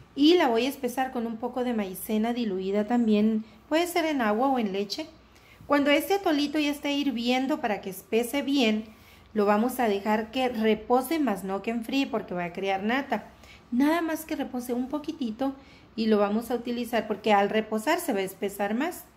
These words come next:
y lo vamos a utilizar para cubrir la rosca. Aquí nada que hay que usar crema montada ni nada. Por eso te decía que es facilísima. Esta cocadota es muy fácil de hacer.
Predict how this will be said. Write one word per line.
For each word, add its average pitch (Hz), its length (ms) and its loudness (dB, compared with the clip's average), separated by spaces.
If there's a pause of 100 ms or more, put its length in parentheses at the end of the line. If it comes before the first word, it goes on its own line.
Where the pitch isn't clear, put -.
(360)
y 226 60 -2
lo 220 80 4
vamos 226 240 0
a 277 40 -6
utilizar 220 520 -6
para 233 360 -4
cubrir 208 520 -2
la 220 160 -2
rosca. 180 480 -8 (560)
Aquí 208 380 -2
nada 302 320 0
que - 80 0
hay 196 160 0
que 226 160 -6
usar 208 320 -4
crema 202 300 -2
montada 294 680 -2 (400)
ni 202 140 2
nada. 175 300 0
Por 196 80 -2
eso 208 180 -2
te 330 80 0
decía 247 220 0
que 262 80 -6
es 262 100 -8
facilísima. 285 760 0 (720)
Esta 247 380 -2
cocadota 233 680 0
es 233 160 -6
muy 254 220 -2
fácil 247 420 -4
de 196 80 -2
hacer. 262 360 -2